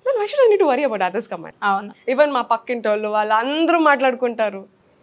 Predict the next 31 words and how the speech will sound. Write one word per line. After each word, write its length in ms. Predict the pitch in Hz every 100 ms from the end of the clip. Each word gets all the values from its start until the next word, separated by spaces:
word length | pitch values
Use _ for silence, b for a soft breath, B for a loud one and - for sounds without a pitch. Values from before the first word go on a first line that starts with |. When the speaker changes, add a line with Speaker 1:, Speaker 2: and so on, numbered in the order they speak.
| _
Speaker 2:
Hmm. 220 | 233 226 208
Speaker 1:
So 460 | - 285 269 247
nowadays 600 | 247 269 294 381 440 330 - - _ _ _ _ _ _ 220
అంటే, 460 | 254 285 233 180 -
ఆ, 200 | 202 196
కొంచెం 480 | 254 247 247 220 220
ఈ 320 | 240 220 196 B -
సోషల్ 380 | 285 285 370
మీడియా 240 | 339 311 330
పెరుగు-, 480 | 277 262 262 311 220
పె-, 300 | - 214 208
పెరుగుతున్న 600 | 240 233 269 320 330 311
కన్నా 260 | 294 294
ముందు, 480 | 277 262 320 277 523 B B B
like, 140 | 311 - -
everybody 340 | 240 359 392 415 403
was 100 | 370
like, 200 | 370 - _ _ -
ఏ-, 120 | - - 240
ఏం 280 | 269 370 427
చేసినా 500 | 392 392 415 587 539 - _
they 120 | 175 180
gonna 220 | 277 381
be 60 |
keep 460 | 240 - 330 - 320
point 180 | 269 220
outing. 200 | 196 190
ఇప్పుడు 300 | 175 170 330
కూడా 160 | 427 466
మాట్లాడతారు, 580 | 285 320 392 339 226
but 160 | 180